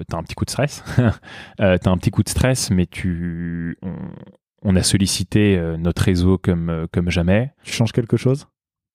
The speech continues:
Speaker 1: Là, on pouvait pas changer. Enfin, si, ce qu'on a changé, c'est que, c'est qu'on s'est dit, tiens, euh, étant donné qu'on sent que ça va être compliqué de vendre, euh,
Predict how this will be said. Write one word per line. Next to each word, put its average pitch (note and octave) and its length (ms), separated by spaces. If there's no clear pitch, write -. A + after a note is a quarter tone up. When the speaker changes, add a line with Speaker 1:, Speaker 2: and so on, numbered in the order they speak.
Speaker 1:
Là, G2 120
on A#2+ 40
pouvait F2+ 180
pas E2 120
changer. D#2+ 280
Enfin, - 120
si, D3+ 200
ce - 80
qu'on G2+ 100
a F2+ 40
changé, A2 260
c'est A2 140
que, F2+ 160
c'est - 140
qu'on A#2+ 80
s'est A2 140
dit, G2+ 140
tiens, C3 340
euh, F2+ 360
étant A2 160
donné A#2+ 80
qu'on G#2 160
sent B2+ 340
que - 60
ça - 100
va F2+ 60
être E2+ 100
compliqué - 320
de F#2+ 80
vendre, G2+ 380
euh, F2 260